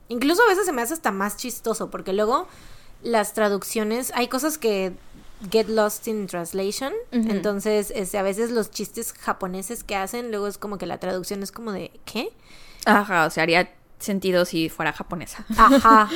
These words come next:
Speaker 2: <laughs>
Speaker 1: entonces luego en español, pues obviamente hacen chistes como más
Speaker 2: Sí.
Speaker 1: mexas latinos así, entonces da más risa, güey.
Speaker 2: Los contextualizan para
Speaker 1: Ajá.
Speaker 2: nosotros,
Speaker 1: E
Speaker 2: ¿no?
Speaker 1: incluso, o sea,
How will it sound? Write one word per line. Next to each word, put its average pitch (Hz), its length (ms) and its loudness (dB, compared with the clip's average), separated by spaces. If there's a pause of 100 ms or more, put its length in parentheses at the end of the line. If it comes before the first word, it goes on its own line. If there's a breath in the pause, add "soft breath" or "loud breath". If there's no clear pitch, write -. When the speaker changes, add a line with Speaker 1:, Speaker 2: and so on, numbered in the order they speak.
Speaker 2:
<laughs> - 140 -8
Speaker 1:
entonces 233 640 4
luego 240 240 6
en 254 80 -2
español, 262 800 2
pues 247 160 2
obviamente 220 400 4
hacen 202 220 -2
chistes 190 420 -4
como 185 280 -6
más 175 360 -4 (680)
Speaker 2:
Sí. 196 400 0
Speaker 1:
mexas 196 460 -6
latinos 202 440 -4
así, 202 180 -4
entonces 202 260 -8
da 196 120 2
más 180 220 -4
risa, 208 360 -4
güey. 196 100 0
Speaker 2:
Los 185 140 2
contextualizan 175 880 -4
para 190 140 2
Speaker 1:
Ajá. 185 80 -2
Speaker 2:
nosotros, - 480 -12
Speaker 1:
E 262 60 4
Speaker 2:
¿no? 262 40 8
Speaker 1:
incluso, 285 480 2
o 262 100 4
sea, 254 280 4